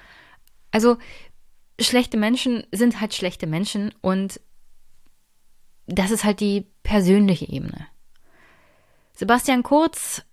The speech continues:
hat ein Bild von sich in die Öffentlichkeit getragen, das vielleicht so nicht existiert. Also dieser Mensch, Kanzler Kurz, existiert so nicht.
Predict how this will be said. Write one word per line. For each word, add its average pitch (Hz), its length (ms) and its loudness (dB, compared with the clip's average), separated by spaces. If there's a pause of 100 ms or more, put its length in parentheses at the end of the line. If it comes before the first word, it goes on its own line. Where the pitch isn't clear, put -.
(160)
hat - 360 -4 (360)
ein 226 180 2
Bild 294 240 0
von 262 260 -2
sich 240 360 -8
in 226 120 -2
die 226 160 -2
Öffentlichkeit 214 600 -6
getragen, 202 580 -4
das - 300 -4
vielleicht 208 320 0
so 220 120 2
nicht 220 260 0
existiert. - 760 -4 (160)
Also 156 160 -6
dieser 185 220 0
Mensch, 202 420 4 (480)
Kanzler 214 440 0
Kurz, 208 380 -2
existiert - 560 -4
so 147 160 -6
nicht. - 340 -10